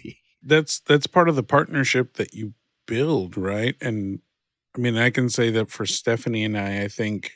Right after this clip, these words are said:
Speaker 2: having Thea has illuminated that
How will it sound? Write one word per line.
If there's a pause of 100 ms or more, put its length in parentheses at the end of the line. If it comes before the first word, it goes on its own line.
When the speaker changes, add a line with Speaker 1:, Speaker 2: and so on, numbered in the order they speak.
(120)
Speaker 2:
having
Thea (680)
has
illuminated
that